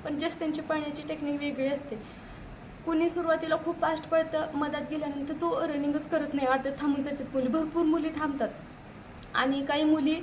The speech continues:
आपल्या आपल्या स्टेपनं पळतात, ते खूप चांगलं पळतात. त्याच्यासाठी तुम्ही तुमची स्टेप घ्या आणि तुमच्या स्टेपनं तुम्ही कसं पळालात तसं पळा. समोरचं खूप फास्ट पळालं म्हणजे ते पार शेवटपर्यंत फास्ट पळेल ती मुलगी, असं काहीच नसतं.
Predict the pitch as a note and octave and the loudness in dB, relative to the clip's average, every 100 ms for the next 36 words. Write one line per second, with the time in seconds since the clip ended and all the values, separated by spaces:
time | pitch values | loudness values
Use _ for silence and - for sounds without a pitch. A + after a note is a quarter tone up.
0 | - - - C#4+ D#4 D#4 D#4 D#4+ E4 - | -6 -4 -2 0 4 2 6 4 4 -2
1 | D#4+ D4+ D4 D#4 D4+ C#4 C4+ D#4 D#4+ D#4 | -2 0 0 2 0 -2 -4 -4 -6 -2
2 | D#4 C#4 C4+ C#4+ C#4 B3+ C#4+ D#4 D#4 D#4 | 0 0 0 0 0 -2 -2 -6 -6 -6
3 | D4 C#4+ D4 C#4+ D4+ - - B3+ B3 A#3+ | -4 -2 0 0 -2 -6 4 4 4 0
4 | B3 B3 C4+ C#4 C#4 C4+ D4+ - D4+ C#4+ | -2 0 -2 0 -2 -2 -4 -4 -4 -4
5 | C#4+ C#4 D4 D4 - D4 C#4 B3+ B3 B3+ | -4 -6 -4 -6 -6 -4 0 2 2 -2
6 | C#4 - C4+ B3+ A#3+ C4 - - - - | -8 -8 -4 0 0 0 -6 -16 -10 -4
7 | D4+ D4 C#4+ - D#4 D4+ D4+ D4+ - - | 0 0 -2 -2 0 0 -2 -2 -4 -4
8 | C#4+ D4 - - D4 D4 D4 D4 D4 D4 | -6 -6 -4 -2 0 0 0 -2 -2 -6
9 | D4+ D#4 D4+ - C#4 C#4 - D4 C#4+ - | -4 -4 -4 -2 -2 -2 -4 -4 -6 -4
10 | D4 D#4 - D#4 D4 - D4 C#4 C4+ D4 | -2 -2 -2 -2 -2 -4 0 2 2 0
11 | D4 C#4 A#3+ D4+ - - - C4+ - C#4+ | 0 0 0 -2 -6 -12 -6 -6 -4 0
12 | C#4 C#4 D4 D4+ - B3+ | 0 0 -4 -4 0 0